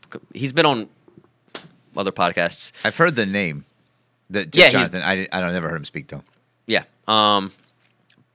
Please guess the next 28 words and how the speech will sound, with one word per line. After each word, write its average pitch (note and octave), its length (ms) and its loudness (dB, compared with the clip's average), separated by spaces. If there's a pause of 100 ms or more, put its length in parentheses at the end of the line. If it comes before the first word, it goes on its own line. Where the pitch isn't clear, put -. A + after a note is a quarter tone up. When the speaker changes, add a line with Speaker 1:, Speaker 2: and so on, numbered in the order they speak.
(120)
Speaker 1:
no, C3+ 80 4
it's B2 120 2
really A#2+ 160 2
good. F#2 220 0
But F#2+ 180 -4
and, G#2 200 2
and A#2 140 0
it, D#2 320 -10
so F3 80 2
it's D3+ 100 0
the D3+ 60 -2
Coddling D#3 280 2
American B2+ 280 0
Mind. A2+ 160 4
It - 60 -6
talks A#2 220 0
about G#2+ 160 2
how, A2 140 4
like, G2 280 0
um, F2+ 320 -4 (1600)
one B2 260 4
mom A2+ 380 6
in A2 120 -6
New A2+ 60 4
York A2 200 4
City A2 440 0 (280)
was, G2 200 -2
like, F2+ 320 -2